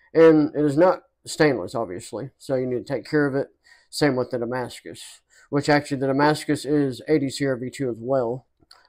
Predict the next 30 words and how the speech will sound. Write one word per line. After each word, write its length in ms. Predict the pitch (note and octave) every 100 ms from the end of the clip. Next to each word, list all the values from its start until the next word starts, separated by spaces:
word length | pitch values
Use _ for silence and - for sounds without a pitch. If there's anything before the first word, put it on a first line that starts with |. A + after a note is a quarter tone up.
| -
And 140 | A2
then, 160 | A2+ A2+
uh, 140 | G#2+
like 160 | A#2 -
I 20 |
said, 200 | - B2+
either 160 | A#2+
bronze 400 | A2+ B2+ C3 C3+
or 40 | A#2+
copper 400 | - C3+ C3 B2+
as 220 | B2+ A2+
your 80 | A#2+
middle 260 | C3+ C3
layer, 300 | G#2+ A2 G#2+
just 240 | A#2 C3+ -
for 400 | C3+ A#2+ G#2+ G2+ _ - _ -
ornate, 400 | C#3 C3 C3 A#2+ _ _ _ _ _
pretty, 260 | D#3 C3 A2 _ -
you 80 |
know, 140 | B2 G2+
purposes. 540 | C3+ B2 A#2 C3+ - _ _ _ _ _ _ _ -
Um, 140 | - A2+
but 100 | B2
they're 220 | C#3+ C#3
a 60 | B2+
great, 320 | D3+ D#3+ D#3 -
uh, 180 | C3 A#2+
hunting, 540 | B2 D3+ E3+ D#3+ D3+
skinning 420 | - - F3 E3+
knife. 460 | E3 D#3+ F3 -